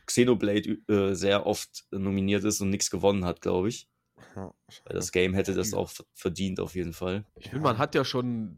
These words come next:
Speaker 3: einen Teilsieg, wenn man überhaupt schon nominiert ist, so,
Speaker 2: Ja,
Speaker 3: oder?
Speaker 2: finde ich
Speaker 1: Ja.
Speaker 2: auch.
Speaker 1: Ja, ja, das stimmt.
Speaker 2: Außer in
Speaker 3: Das
Speaker 2: Indie-Spielen,
Speaker 3: muss der auch
Speaker 2: weil da
Speaker 3: erstmal
Speaker 2: gab's ja
Speaker 3: schaffen.
Speaker 2: nur fünf.
Speaker 3: <laughs> Ja.
Speaker 1: Die kriegen zwei Kategorien, weißt du?
Speaker 2: Solitär für iOS. <laughs>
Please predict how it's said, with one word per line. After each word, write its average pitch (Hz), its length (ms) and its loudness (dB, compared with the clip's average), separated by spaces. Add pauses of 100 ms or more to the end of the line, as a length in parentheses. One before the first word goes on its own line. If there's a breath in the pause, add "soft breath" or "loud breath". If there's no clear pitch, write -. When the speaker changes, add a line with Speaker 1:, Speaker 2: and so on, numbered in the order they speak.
Speaker 3:
einen 98 100 -18 (1120)
Teilsieg, 110 600 -4
wenn 110 140 -4
man 110 120 -2
überhaupt 95 280 -4
schon 95 260 -6
nominiert 92 420 -8
ist, - 240 -14
so, - 80 -10
Speaker 2:
Ja, 101 140 0
Speaker 3:
oder? - 140 -16 (100)
Speaker 2:
finde 90 160 -10
ich 82 60 -6
Speaker 1:
Ja. 80 140 0
Speaker 2:
auch. 85 120 -8 (280)
Speaker 1:
Ja, 80 100 -8
ja, 73 160 -8
das 92 140 -10
stimmt. - 340 -14
Speaker 2:
Außer 113 260 -2
in 104 80 -2
Speaker 3:
Das 90 80 -4
Speaker 2:
Indie-Spielen, 95 260 -6
Speaker 3:
muss - 100 -14
der 80 100 -6
auch 95 60 -2
Speaker 2:
weil 92 60 -6 (180)
da 92 60 -6
Speaker 3:
erstmal 92 200 -6
Speaker 2:
gab's 90 120 -10
ja 90 80 -6
Speaker 3:
schaffen. 87 40 -6
Speaker 2:
nur 87 100 -8
fünf. - 440 -12 (240)
Speaker 3:
<laughs> - 1300 -4 (380 soft breath)
Ja. 87 220 -2 (260)
Speaker 1:
Die 90 120 -8
kriegen 139 220 8
zwei 135 200 12
Kategorien, 98 640 8
weißt 92 280 4
du? 131 120 12
Speaker 2:
Solitär 160 800 10
für 151 500 6
iOS. 123 840 2
<laughs> - 760 0